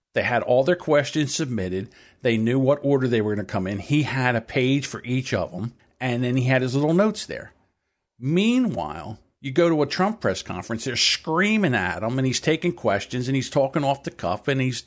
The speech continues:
he's being a president. Whether you liked his policies or not, he was being a president. Here's the problem. Other countries,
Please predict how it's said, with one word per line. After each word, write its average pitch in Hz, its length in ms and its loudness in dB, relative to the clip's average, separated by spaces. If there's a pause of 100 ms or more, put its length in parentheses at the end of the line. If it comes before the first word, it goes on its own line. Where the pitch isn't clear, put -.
he's 170 180 0
being 233 220 4
a 233 40 0
president. 226 520 0 (400)
Whether 151 200 2
you 156 80 4
liked 151 240 2
his 202 120 -2
policies 156 500 -2
or 127 60 0
not, 160 200 -2
he 143 60 -4
was 147 120 -4
being 190 260 0
a - 40 -6
president. 165 520 -2 (240)
Here's 285 240 0
the 320 80 -4
problem. 277 440 -2 (360)
Other 202 240 4
countries, 139 880 -4